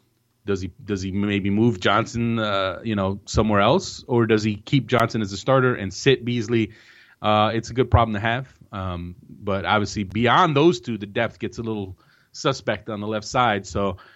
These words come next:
he, he's, he's gonna be fine. And I think, you know, I know he had, he had some shaky moments later on in the,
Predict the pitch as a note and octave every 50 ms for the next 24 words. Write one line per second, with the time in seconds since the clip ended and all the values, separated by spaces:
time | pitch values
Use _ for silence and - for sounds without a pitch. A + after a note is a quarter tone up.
0 | _ _ _ - F#3 F3+ D3 C#3+ G3 F#3 D3 C3+ C3 C#3 D#3 E3 C3 C3+ C3+ B2
1 | G#2+ G#2 - - - E2+ D#2+ D#2+ E2 F#2 G2 G2 G2+ G2 F#2+ F2 A#2 G#2 G#2 G#2+
2 | A2+ A#2 A2+ A2 G2+ G2+ F2+ G2 G#2+ A#2+ B2 B2 A#2+ B2+ C3+ D3+ E3+ E3+ D#3+ E3
3 | F3 E3 E3+ E3+ F3 D#3 - - D#3 - - E3 D#3 - D#3+ C#3+ C#3 C3+ C3+ C3+
4 | C3 - - B2 B2 B2 B2+ C3+ B2+ B2+ A#2+ A#2 A#2 A#2+ B2 C3 C3 B2 A#2 A2
5 | G#2+ A2 G#2 G2+